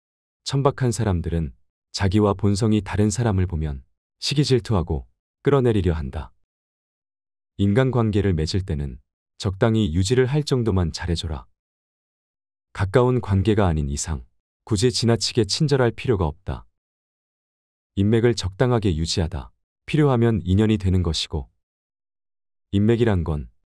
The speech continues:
있다가도 없는 것이다. 너무 과한 친절을 베풀지 않는 게 자신에게 좋다. 잘해주다 보면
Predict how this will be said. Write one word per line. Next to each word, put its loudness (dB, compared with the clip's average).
있다가도 2
없는 2
것이다. -6
너무 4
과한 2
친절을 -2
베풀지 2
않는 2
게 2
자신에게 -2
좋다. -8
잘해주다 0
보면 -2